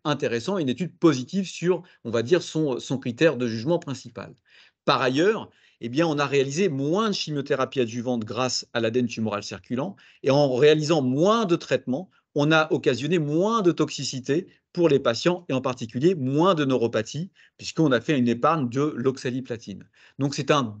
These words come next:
deuxième bénéfice de guider la chimiothérapie adjuvante par l'A D N tumoral circulant. On fait pas moins bien en survie et en plus, on épargne le patient un certain nombre de toxicités. Cependant, aujourd'hui, la stratégie est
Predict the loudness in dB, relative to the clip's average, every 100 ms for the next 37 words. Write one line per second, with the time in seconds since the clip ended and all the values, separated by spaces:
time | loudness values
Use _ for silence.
0 | 4 6 6 4 2 2 0 -6 -6 -2
1 | -2 -4 -8 -8 -12 -16 -14 -4 -2 -2
2 | -4 -10 -6 2 4 4 0 -4 -2 -2
3 | -2 -6 -4 -4 -2 0 0 0 -2 -2
4 | -4 -12 -6 -4 -4 -8 -20 -20 -4 2
5 | 4 4 4 2 0 0 0 0 -2 -2
6 | -4 -4 -6 _ _ 2 2 4 -2 -2
7 | -4 -4 -12 _ 2 2 2 -2 0 -2
8 | -2 -4 -2 -4 -4 _ -6 0 0 2
9 | 0 -4 -8 -16 -14 -14 -14 _ _ _
10 | -8 4 4 6 4 4 2 0 -2 -2
11 | 0 0 -2 -2 0 0 0 0 0